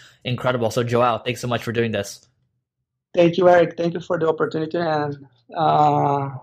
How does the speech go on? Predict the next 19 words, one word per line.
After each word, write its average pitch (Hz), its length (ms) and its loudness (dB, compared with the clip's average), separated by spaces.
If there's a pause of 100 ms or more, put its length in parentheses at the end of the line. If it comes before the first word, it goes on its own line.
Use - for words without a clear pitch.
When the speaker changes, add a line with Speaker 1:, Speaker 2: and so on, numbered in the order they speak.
Speaker 2:
hope, 165 300 -6
uh, 143 280 4
everything's 143 340 -2
go 139 140 2
well, 135 260 6
uh, 123 240 2 (100)
growth 147 280 2
everywhere, 143 440 4
and 143 320 0
it's 139 140 -14
an 139 220 -4
honor 143 260 0
to 127 140 -14
be 139 100 -4
part 135 300 -2
of, 135 180 -6
uh, 135 440 0 (1400)
the - 80 -6
club. 135 360 2